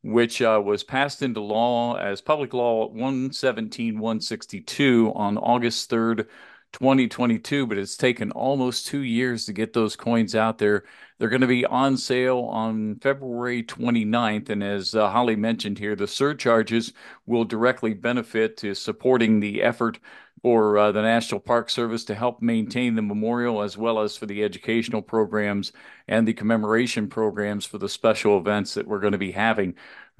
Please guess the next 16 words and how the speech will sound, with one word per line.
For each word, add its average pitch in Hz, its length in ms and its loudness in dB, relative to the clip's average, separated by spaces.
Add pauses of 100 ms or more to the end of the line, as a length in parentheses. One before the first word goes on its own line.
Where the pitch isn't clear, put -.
(100)
coming 110 280 2
up 107 220 2
right 92 260 -2
there. 92 220 -2
So 110 340 4 (220)
these 247 260 4
are, 180 300 4
uh, 131 240 6
exciting 170 640 2
times 147 560 0
for 120 360 -2
us 131 200 0
to 120 100 -6
get 113 220 -4
the - 60 -16
coin. 123 340 -2